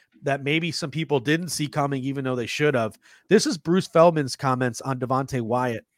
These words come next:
out of Georgia. "The Dogs are loaded with talent, but this is their biggest freak. The six-foot-three, three hundred seven pound lineman was a disruptive force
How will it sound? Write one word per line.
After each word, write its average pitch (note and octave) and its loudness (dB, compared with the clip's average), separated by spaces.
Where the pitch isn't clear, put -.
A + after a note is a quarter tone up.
out B2 0
of G#2+ -4
Georgia. A#2+ 0
"The C#3+ -2
Dogs F3 4
are G#3 4
loaded E3+ 4
with E3+ -2
talent, B2+ 0
but B2 -6
this D3+ -2
is E3 -6
their B2+ 0
biggest C#3 -2
freak. A#2+ -8
The C3 -2
six-foot-three, F3+ 0
three E3 -2
hundred E3+ -2
seven E3+ -2
pound D3+ 0
lineman C#3+ 2
was A#2+ -4
a A#2 -8
disruptive D#3 -2
force D3+ 0